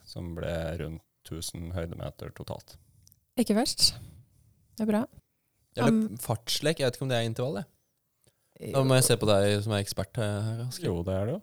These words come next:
Speaker 3: Ja.
Speaker 1: tenker jeg.
Speaker 3: Så jeg løp en, f-, løp en pyramide, kan vi si det? Ni, åtte, syv, seks, fem, fire, tre, to, ett minutt.
Speaker 1: Mhm.
Speaker 3: Med to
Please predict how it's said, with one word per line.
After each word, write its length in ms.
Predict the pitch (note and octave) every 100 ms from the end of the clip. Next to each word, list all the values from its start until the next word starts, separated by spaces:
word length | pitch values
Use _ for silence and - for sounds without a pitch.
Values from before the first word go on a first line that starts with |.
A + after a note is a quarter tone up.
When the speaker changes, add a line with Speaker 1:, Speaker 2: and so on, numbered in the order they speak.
| _
Speaker 3:
Ja. 120 | A#2 - _ -
Speaker 1:
tenker 180 | D#3 -
jeg. 60 | A3 - - _ _ _ _ _ _ _
Speaker 3:
Så 80 | C3
jeg 80 | B2+
løp 240 | B2+ -
en, 380 | C3+ C3 B2 A#2+
f-, 100 | - - -
løp 260 | B2+ B2 A#2
en 200 | B2 A#2+
pyramide, 640 | C3 A#2+ A#2+ A#2 G#2 A#2
kan 100 | C#3
vi 80 | B2+
si 100 | B2
det? 160 | B2 D3
Ni, 260 | B2 A#2
åtte, 220 | G#2+ - G2
syv, 180 | F#2+ G2
seks, 260 | F#2+ -
fem, 260 | - G2 G2+ - - _ _ -
fire, 340 | - G#2+ G2+
tre, 160 | - G2
to, 140 | - -
ett 180 | - -
minutt. 360 | - - - - - -
Speaker 1:
Mhm. 180 | F2+ A2
Speaker 3:
Med 180 | G#2+ G2+
to 300 | - G2